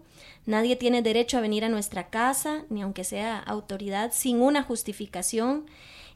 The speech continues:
y venir molestar a nuestra familia, abrir nuestra casa o abrir nuestras pertenencias. Todas las personas tenemos derecho a circular libremente en nuestro país y a viajar al extranjero en iguales condiciones".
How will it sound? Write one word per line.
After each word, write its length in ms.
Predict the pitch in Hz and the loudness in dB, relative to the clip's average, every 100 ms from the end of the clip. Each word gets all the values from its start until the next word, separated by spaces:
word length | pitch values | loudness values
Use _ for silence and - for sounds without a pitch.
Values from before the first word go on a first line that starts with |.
| - | -4
y 280 | 247 254 254 | 0 2 2
venir 300 | 214 226 233 | 2 2 2
molestar 540 | 214 202 202 220 226 | 2 0 -2 0 2
a 40 | 233 | 2
nuestra 300 | 220 220 196 | 0 -4 -6
familia, 680 | 190 214 262 269 262 240 | -2 0 2 2 2 2
abrir 280 | 208 208 220 | 2 0 0
nuestra 340 | 214 202 180 170 | 0 -2 -6 -8
casa 540 | - 247 254 254 240 | 0 2 4 2 0
o 100 | 202 | 2
abrir 220 | 190 202 | 0 0
nuestras 520 | 220 220 202 180 - - | -2 -2 -4 -4 -6 -6
pertenencias. 840 | 196 - 190 196 196 196 190 - - - - - - | -8 -6 -4 -2 -2 -4 -8 -12 -14 -20 -20 -20 0
Todas 220 | 262 254 269 | 6 8 8
las 140 | 269 | 4
personas 420 | 226 226 233 269 | 0 0 2 2
tenemos 380 | 233 214 226 247 | 0 2 2 2
derecho 400 | 220 220 277 302 | 2 2 2 2
a 20 | |
circular 460 | - - 208 202 220 | 2 0 0 0 2
libremente 640 | 240 262 262 240 254 262 | 2 4 4 4 4 2
en 80 | 240 | 0
nuestro 280 | 208 - 208 | 0 -4 -6
país 480 | 185 190 262 339 - - - - | -6 -4 -4 -4 -8 -18 -18 -2
y 140 | 233 | 0
a 80 | 202 | 0
viajar 340 | 196 185 190 | 0 0 0
al 80 | 233 | 0
extranjero 500 | 247 - 202 208 220 | 0 -2 -4 -2 0
en 80 | 240 | 0
iguales 380 | 190 180 190 - | 0 0 -2 -2
condiciones". 800 | 196 180 - 156 156 175 - | -4 -4 -4 -6 -8 -8 -8